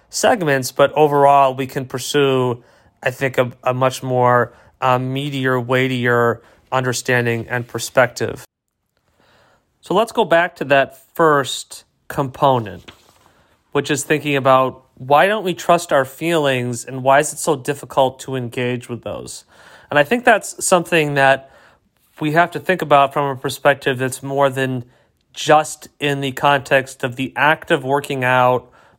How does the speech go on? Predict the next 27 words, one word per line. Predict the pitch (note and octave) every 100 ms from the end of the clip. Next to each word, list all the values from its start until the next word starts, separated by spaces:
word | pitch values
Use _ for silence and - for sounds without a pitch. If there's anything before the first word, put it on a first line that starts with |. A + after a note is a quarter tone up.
| _
or | C#3+ D3 C#3+
in |
the | C#3 C3+ B2
context | - - C#3 C3 C3 -
of | A#2+
the | B2+
act | - B2 B2 A2+ - _ _ _ _ _
of | A#2+ A#2+ A2+
racing. | B2 B2 - G#2 A2+
Because | - - C#3
when |
we | D3
talk | C3+ G3 G#3
about | F3 D3+ -
feelings, | - F3 F3+ C#3 B2+ B2+ B2 - _ _ _ _
right, | C3 C3 C3
we're | C3
talking | E3 D#3 D3+ C3
about | A#2+ B2 A#2+ - -
emotions, | B2+ C#3 E3 - D#3 D3 C#3+
we're | C3+
talking | C3 C3+ C3 C3 B2
about, | A#2+ A#2+ A#2+ A2 _ _ _ _ A2+
um, | A#2+ A#2 A2+ A2 - -
psychology, | - D3 C3+ E3+ G3 F3+ C3+ A2+ A#2 A#2+ _ _ _ -
right? | B2+ B2 D3 _ _ _
And | - C#3+ D3 C#3 C3 A#2+